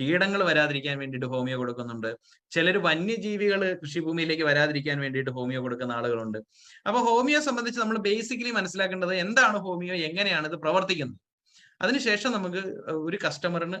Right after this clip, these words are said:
ആവശ്യമുള്ള രീതിയിൽ എങ്ങനെയാണോ റെക്കമെൻഡ് ചെയ്യേണ്ടതെന്ന് കൂടെ നോക്കാം. എല്ലാ ചെടികളുടെ ഉള്ളിലും ചെടികളുടെ പ്രവർത്തനങ്ങളെ കൺട്രോൾ ചെയ്യുന്ന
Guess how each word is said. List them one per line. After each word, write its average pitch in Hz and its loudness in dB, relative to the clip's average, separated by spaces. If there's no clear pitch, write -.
ആവശ്യമുള്ള 175 -2
രീതിയിൽ 160 -2
എങ്ങനെയാണോ 147 -2
റെക്കമെൻഡ് 185 0
ചെയ്യേണ്ടതെന്ന് 123 -4
കൂടെ 113 -6
നോക്കാം. 110 -6
എല്ലാ 254 6
ചെടികളുടെ 202 0
ഉള്ളിലും 165 0
ചെടികളുടെ 269 4
പ്രവർത്തനങ്ങളെ 190 -2
കൺട്രോൾ 165 0
ചെയ്യുന്ന 143 0